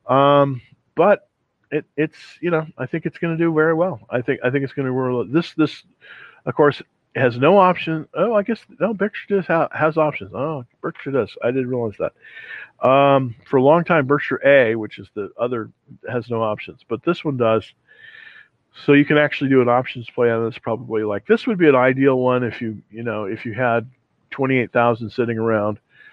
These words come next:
to probably do a covered call on, buy, buy a hundred shares of this and then sell covered calls. It's, you're gonna probably get a very good return if you do that. Um, but, uh, definitely like it. And, uh, at least for now, I'm gonna be holding on. I'll probably be increasing my position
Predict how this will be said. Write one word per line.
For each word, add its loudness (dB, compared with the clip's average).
to -6
probably 2
do 2
a 2
covered -4
call -2
on, -6
buy, -8
buy -6
a -6
hundred -8
shares -6
of -10
this -10
and -12
then -14
sell -4
covered -10
calls. -6
It's, -12
you're -4
gonna 4
probably 4
get 2
a -2
very 0
good -4
return -10
if -12
you -8
do -6
that. -6
Um, 6
but, 0
uh, 2
definitely -2
like -2
it. 0
And, -10
uh, 0
at -4
least -2
for -4
now, 0
I'm -4
gonna -4
be -6
holding -2
on. 0
I'll 4
probably 4
be 0
increasing -6
my -6
position -14